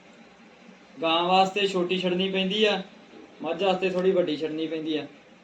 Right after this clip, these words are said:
ਇਸ ਤਰੀਕੇ ਨਾਲ ਫੜਨਾ ਵਾ। ਆ ਜਿਹੜਾ ਵੇਖੋ, ਆ ਸਿਰੇ ਵੇਖੋ, ਆ ਰੱਸੀ ਨੂੰ ਇਹਦੇ ਵਿੱਚ ਉਂਗਲਾਂ ਤਿੰਨ ਦੇ ਕੇ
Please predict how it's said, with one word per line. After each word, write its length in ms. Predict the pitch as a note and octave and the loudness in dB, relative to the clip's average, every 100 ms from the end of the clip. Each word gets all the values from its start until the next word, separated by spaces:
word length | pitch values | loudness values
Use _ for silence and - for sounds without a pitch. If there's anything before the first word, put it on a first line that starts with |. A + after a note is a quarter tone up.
| - | -8
ਇਸ 160 | F3+ F#3 | -2 -2
ਤਰੀਕੇ 340 | G3+ G3+ G3 | 0 0 2
ਨਾਲ 300 | G#3 G#3+ G#3+ - - - - - | 4 4 2 -6 -16 -20 -18 -6
ਫੜਨਾ 320 | F3 G#3+ A3+ | -2 4 6
ਵਾ। 260 | A3+ A3 - - | 8 6 0 0
ਆ 220 | F3+ G#3 | 4 6
ਜਿਹੜਾ 220 | A3 G#3+ | 8 6
ਵੇਖੋ, 340 | F#3+ F3+ G3 | 6 2 0
ਆ 220 | F3 F#3 G3 | 2 4 4
ਸਿਰੇ 260 | F#3+ F3+ | 2 2
ਵੇਖੋ, 440 | F3 F3 G3 F#3 - - - - - - - - - | 2 2 0 -2 -6 -18 -20 -20 -20 -20 -20 -20 -2
ਆ 460 | F3 G#3 A3+ A3+ A3+ - F3 | 4 6 8 6 2 -8 -2
ਰੱਸੀ 320 | F3 G#3 G3+ | -2 0 -2
ਨੂੰ 240 | G#3+ G#3+ | -2 0
ਇਹਦੇ 200 | G3+ G#3+ | 2 4
ਵਿੱਚ 220 | G#3+ G#3 | 4 4
ਉਂਗਲਾਂ 340 | G3 F#3 G3 G3 | 4 6 6 6
ਤਿੰਨ 320 | G3 F#3+ G3 | 4 0 2
ਦੇ 160 | F3+ F#3 | 2 4
ਕੇ 320 | G#3+ G#3+ | 4 4